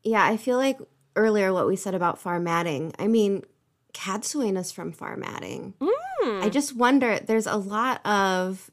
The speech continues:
Speaker 1: interesting questions there. Can you imagine feeling this, like, emptiness inside of you and not knowing what it was?
Speaker 2: Yeah.
Speaker 1: And then you step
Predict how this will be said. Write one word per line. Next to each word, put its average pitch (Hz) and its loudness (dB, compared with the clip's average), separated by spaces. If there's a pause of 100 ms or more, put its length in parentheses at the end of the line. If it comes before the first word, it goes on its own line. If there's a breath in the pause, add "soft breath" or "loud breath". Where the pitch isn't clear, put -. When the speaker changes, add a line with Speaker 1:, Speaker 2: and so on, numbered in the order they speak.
Speaker 1:
interesting 208 -2
questions 175 -6
there. 175 -4 (280 soft breath)
Can 277 4
you 370 4
imagine 254 2
feeling 214 2
this, 220 -2
like, 202 -4 (100)
emptiness 226 -2
inside 175 -4
of 196 -2
you 226 2
and 170 -4
not 170 -2
knowing 202 0
what 190 -2
it 156 -2
was? 160 0
Speaker 2:
Yeah. 180 0
Speaker 1:
And 190 2
then 170 -2 (280 loud breath)
you 190 0
step 196 -2